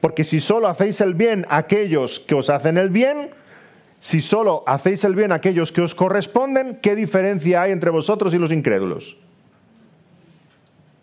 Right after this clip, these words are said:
Ese es el gran reto, hermanos. Como explica Matthew Henry,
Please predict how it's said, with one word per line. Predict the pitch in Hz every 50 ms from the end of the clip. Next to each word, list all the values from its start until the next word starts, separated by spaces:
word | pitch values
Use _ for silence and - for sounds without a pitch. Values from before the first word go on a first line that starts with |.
| _ _
Ese | - 135 135 -
es | 139 -
el | 127 117 117
gran | 107 107 107 104 101
reto, | 104 104 98 - - - - - - _ _ _ _ _ _ _ _ _ _ _ _ _ _ _ _ _ _ _ _ _ _
hermanos. | - 101 98 101 101 98 95 95 98 - - - - - - - - - _ _ _ _ _ _ _ _ _ _ - - - _ - - - - -
Como | - 120 113 117
explica | - - - 135 147 - 151
Matthew | 131 135 131 127 - 131 123 -
Henry, | - 123 117 107 101 101 - - -